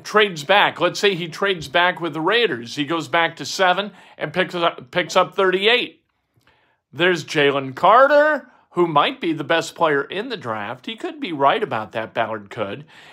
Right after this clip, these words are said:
And then you've got thirty-five and thirty-eight. You can move up maybe from thirty-five, trade something else, another piece, move into the late first round,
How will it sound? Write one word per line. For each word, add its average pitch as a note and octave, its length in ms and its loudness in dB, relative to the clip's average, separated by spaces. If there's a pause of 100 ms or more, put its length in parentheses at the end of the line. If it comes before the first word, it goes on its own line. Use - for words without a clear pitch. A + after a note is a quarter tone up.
(160)
And F#3+ 200 2
then G#3 300 4
you've F3 320 -4
got E3+ 240 4
thirty-five C#3+ 800 2
and C#3+ 200 -6
thirty-eight. D3 680 -4
You C3+ 180 -6
can C#3 240 -8
move D#3+ 220 0
up D3 240 6
maybe D3 260 0
from D3 220 -8
thirty-five, B2+ 800 -2
trade D3+ 360 0
something D3 440 -2
else, C#3 260 0
another D3+ 300 0
piece, C3 360 -8
move D#3 220 -2
into E3 220 2
the C3 100 -2
late F3 300 0
first D3 340 -2
round, C3+ 300 2